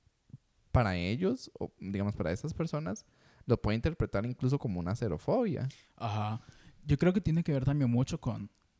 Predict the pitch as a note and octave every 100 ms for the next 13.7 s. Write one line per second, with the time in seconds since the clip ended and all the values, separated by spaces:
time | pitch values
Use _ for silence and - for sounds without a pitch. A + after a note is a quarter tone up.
0 | _ B2+ A2+ A#2 C3 G#3 E3+ F#3 G3+ F3
1 | E3+ F3+ G3 F3+ B2+ A2+ C3+ F3 G#3 _
2 | _ _ A2+ A#2 A2+ _ _ _ _ _
3 | _ - B2 A#2 - - G#2+ - A#2+ A#2
4 | C3 F3 - A#2+ A#2+ C#3+ E3 - G#2+ -
5 | B2 D#3+ F#3 _ _ _ _ _ A2 G#2+
6 | G#2 G#2+ G2 G#2+ C#3 C#3 A1+ A2+ B2+ F3+
7 | - _ _ - _ _ - B2+ - A#2
8 | G#2+ A#2 G#2 A2+ D3+ - _ _ _ _
9 | _ _ _ - - - C3 A#2 - G#2+
10 | C3 A3+ D3+ - - - _ _ - C3
11 | - G3+ - A3+ A3 - B2 D#3+ F#3 A3
12 | G#3+ E3 C3+ E3 F#3+ - _ - - A2+
13 | C#3+ D#3+ D#3+ D#3+ C#3 -